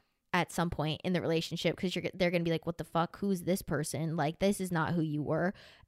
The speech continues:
Or vice versa. Like, if a guy is, like, putting up a front at the beginning and then you start seeing some shit throughout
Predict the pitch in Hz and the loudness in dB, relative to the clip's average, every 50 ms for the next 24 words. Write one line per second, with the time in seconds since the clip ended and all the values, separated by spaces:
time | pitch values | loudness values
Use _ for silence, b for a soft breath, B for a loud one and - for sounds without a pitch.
0 | _ - 262 285 285 247 240 254 262 - 277 302 302 - 190 180 190 - - - | _ 8 8 10 10 10 8 6 6 4 4 4 4 6 4 4 4 2 2 2
1 | 247 - 277 285 226 185 180 165 170 180 196 220 240 247 240 - 240 214 - - | 2 4 4 2 2 4 4 6 6 6 6 6 4 2 2 0 -2 0 2 2
2 | 202 202 208 214 - 202 185 - - - 165 170 185 196 - 185 - 196 185 175 | 2 2 2 2 0 0 -2 -2 -2 -2 0 0 0 0 -2 -6 -4 -2 -2 0
3 | 170 165 156 175 185 196 190 - 185 190 170 156 165 196 - - 190 196 - - | 0 0 0 2 0 0 0 0 0 0 2 0 0 -2 0 0 0 0 0 0
4 | - - 165 160 170 185 - - 180 175 - - 170 165 180 - - - 180 165 | -2 -2 0 0 -2 -4 -4 -4 -4 -2 0 2 2 2 2 2 0 -2 -2 0
5 | 165 143 147 170 175 - | 2 2 4 2 2 0